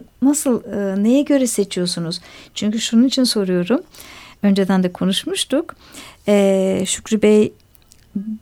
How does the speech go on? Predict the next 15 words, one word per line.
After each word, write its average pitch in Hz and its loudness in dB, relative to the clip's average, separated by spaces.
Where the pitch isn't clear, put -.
eski, 226 2
e, - -10
şeyler, 175 -2
katalogları, 185 0
fotoğrafa 180 -2
dair 175 -2
katalogları, 180 -4
eşya 190 -2
kataloglarını 180 0
da 214 0
topluyor 185 -2
ve - -2
orada 185 0
eski 226 -2
fotoğrafçıların 233 2